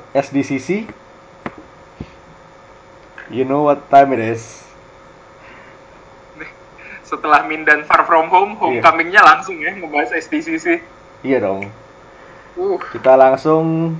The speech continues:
Speaker 1: bikin news roundup. Ini,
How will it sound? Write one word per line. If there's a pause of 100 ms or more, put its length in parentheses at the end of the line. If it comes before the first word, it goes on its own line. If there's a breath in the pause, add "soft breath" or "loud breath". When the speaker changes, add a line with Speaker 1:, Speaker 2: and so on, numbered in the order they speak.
Speaker 1:
bikin
news
roundup. (880)
Ini,